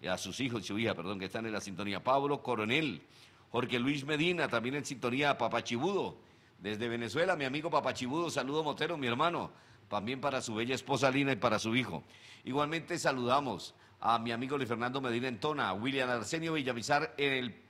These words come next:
parador turístico El Divino Niño, donde he comido la mejor trucha en toda Colombia, de verdad que sí, me encanta.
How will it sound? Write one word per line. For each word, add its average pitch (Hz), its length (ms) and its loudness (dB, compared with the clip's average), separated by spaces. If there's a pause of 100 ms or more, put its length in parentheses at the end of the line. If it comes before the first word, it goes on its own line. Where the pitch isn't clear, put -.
(340)
parador 135 400 4
turístico 156 960 0 (120)
El 123 160 -2
Divino 139 340 0
Niño, 160 320 0
donde 101 160 -2
he - 40 -4
comido 135 260 0
la 127 100 2
mejor 107 240 -2
trucha 131 460 -2 (340)
en 104 180 -4
toda 131 280 2
Colombia, 107 420 0
de 95 80 2
verdad 98 240 0
que 117 140 -2
sí, 120 100 -4
me 113 100 -4
encanta. 101 680 2